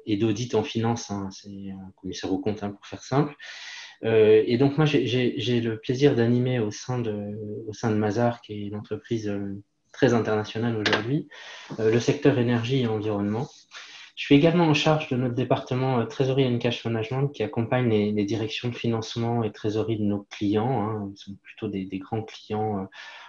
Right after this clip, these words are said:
on va dire multinationaux. Et, et j'ai long-, je suis, enfin, au quotidien, hein, j'ai l'opportunité d'être confronté, euh, aux problématiques de financement stratégique des entreprises.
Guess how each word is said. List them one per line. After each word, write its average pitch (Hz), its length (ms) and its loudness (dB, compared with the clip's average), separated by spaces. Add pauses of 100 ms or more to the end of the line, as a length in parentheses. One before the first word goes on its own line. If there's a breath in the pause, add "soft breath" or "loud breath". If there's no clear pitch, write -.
(160 loud breath)
on 104 40 -6
va 101 60 -2
dire 104 180 -2
multinationaux. 107 880 -2 (600 loud breath)
Et, 131 380 -2
et 117 40 8
j'ai 139 160 8
long-, 156 280 6
je - 80 -8
suis, 123 300 2
enfin, 101 380 0 (260)
au 110 80 -2
quotidien, 135 480 6
hein, 131 80 6
j'ai 127 140 2
l'opportunité 117 560 2
d'être 123 160 2
confronté, 127 720 2
euh, 101 340 2 (500 loud breath)
aux 110 100 -2
problématiques 113 560 4
de 110 100 2
financement 113 460 0
stratégique 131 540 2
des 110 140 2
entreprises. 127 720 -2